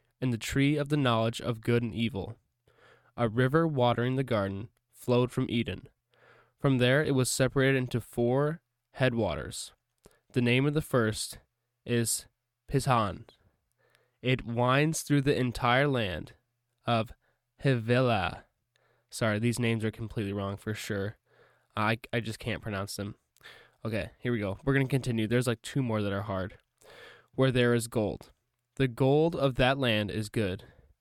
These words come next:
Aromatic resin and oxen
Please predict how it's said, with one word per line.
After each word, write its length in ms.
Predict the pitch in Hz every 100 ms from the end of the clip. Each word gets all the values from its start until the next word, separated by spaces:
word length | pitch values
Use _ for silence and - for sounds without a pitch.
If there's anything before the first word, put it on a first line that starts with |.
| _ _ _
Aromatic 520 | 127 135 151 123 123 -
resin 640 | 107 120 120 110 95 101 - _ _ _ _ _ -
and 260 | 123 117 - 113
oxen 560 | 127 139 - 101 98